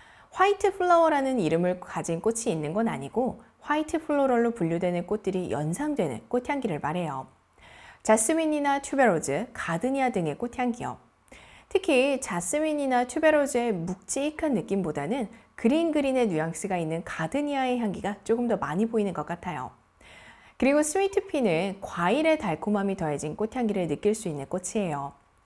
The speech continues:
꽃다발을 만들 때 많이 사용되기도 하지만 항상 메인 플라워가 아닌 서브 플라워로 꽃다발의 뒤쪽이나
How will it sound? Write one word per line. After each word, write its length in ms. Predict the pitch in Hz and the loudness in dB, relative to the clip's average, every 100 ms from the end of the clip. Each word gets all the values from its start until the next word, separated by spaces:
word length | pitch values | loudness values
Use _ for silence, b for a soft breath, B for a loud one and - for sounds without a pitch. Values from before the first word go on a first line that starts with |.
| B B B B - | B B B B 0
꽃다발을 540 | 381 403 403 381 349 | 4 6 8 8 6
만들 400 | 180 147 214 226 | 2 2 0 2
때 280 | 156 156 190 | 2 2 2
많이 260 | 147 160 175 | 0 -2 -4
사용되기도 600 | 262 277 262 247 202 196 | -4 -2 -2 -2 -2 -2
하지만 540 | 240 214 165 254 170 B B | -2 -2 -2 -2 -6 B B
항상 840 | - 359 370 381 180 202 170 - 151 | -10 -2 0 2 2 0 -4 -6 0
메인 360 | 165 220 320 | 2 2 0
플라워가 520 | 330 285 269 240 226 170 | -2 2 2 4 2 -2
아닌 420 | 135 135 196 233 | -2 -4 -6 -8
서브 360 | - 311 320 339 | -4 0 0 -2
플라워로 640 | - 254 185 147 226 - B B | 0 0 2 2 0 -2 B B
꽃다발의 640 | 277 277 294 277 269 247 | -2 0 0 2 0 -2
뒤쪽이나 720 | - 185 - 254 233 160 123 | -2 -4 -2 -4 -2 -2 -4